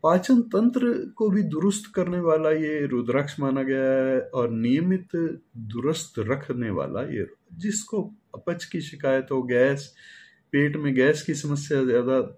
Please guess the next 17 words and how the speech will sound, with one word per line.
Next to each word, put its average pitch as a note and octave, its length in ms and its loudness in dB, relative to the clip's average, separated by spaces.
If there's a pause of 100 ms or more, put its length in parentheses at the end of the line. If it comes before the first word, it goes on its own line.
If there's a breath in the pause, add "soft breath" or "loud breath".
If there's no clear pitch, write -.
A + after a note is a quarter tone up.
(220)
रहती B2+ 400 0
हो, A#2+ 180 -2
तो B2+ 140 -8
उसको C3 460 -4
भी A#2+ 180 -4
ये A2 140 -2 (180)
कारगर F#2+ 500 -4 (160)
हो F2+ 160 -4
सकती - 480 -8
है। F#2+ 140 -4 (600 loud breath)
सातमुखी G#3+ 600 2
रुद्राक्ष F3+ 480 0
की - 160 -6
माला D3+ 540 0 (340)
धारक A#2+ 480 0
की C#3+ 140 -4
नापुंसकता C3+ 1160 -6